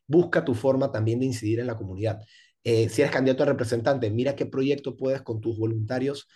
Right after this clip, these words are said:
rehabilitar. Ve a un parque, ve a un puente, ve a una calle, mira cómo puedes apoyar a tu comunidad de manera muy concisa y muy breve.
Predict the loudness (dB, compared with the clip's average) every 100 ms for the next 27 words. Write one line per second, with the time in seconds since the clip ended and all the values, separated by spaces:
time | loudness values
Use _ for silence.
0 | -20 -2 2 2 0 -2 -4 -6 _ _
1 | -16 -6 -6 -2 -2 -2 -6 -10 -12 -8
2 | -6 -2 0 0 -2 -8 -10 _ 2 2
3 | 2 2 2 4 0 -4 -4 0 2 2
4 | 2 2 2 2 0 0 -2 -6 -6 -4
5 | -4 -4 -2 -2 -2 -4 -6 -2 -2 -2
6 | -4 -6 -4 -2 0 2 2 0